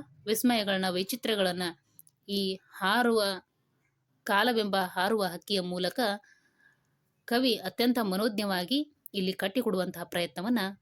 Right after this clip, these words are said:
ಮಾಡಿದ್ದಾರೆ. ಬನ್ನಿ ಮಕ್ಕಳೇ, ಈ ಪದ್ಯದಲ್ಲಿ ಬರ್ತಕ್ಕಂಥ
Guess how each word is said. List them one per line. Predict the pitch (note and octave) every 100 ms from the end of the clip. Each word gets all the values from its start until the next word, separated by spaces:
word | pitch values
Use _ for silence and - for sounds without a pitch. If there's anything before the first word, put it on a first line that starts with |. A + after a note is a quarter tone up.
| _ _
ಮಾಡಿದ್ದಾರೆ. | F#3+ F3 D#3 D#3+ D#3 D#3+ _ _ _ _ _ _ _ _ _ _ _ _ _ _ _ _ _ _ _ C#5+ _ _ _ - _ _ _ _ _ _ _ _ _ _ _ _ _ _ _ _ _ _ _ _ _ _ -
ಬನ್ನಿ | F3 F3+ F3
ಮಕ್ಕಳೇ, | F3 - F#3 C#4+ _ _ _ _ _ _ _ - -
ಈ | G3+
ಪದ್ಯದಲ್ಲಿ | G#3 G3 A3 B3 A#3
ಬರ್ತಕ್ಕಂಥ | G#3 G3+ F#3+ F#3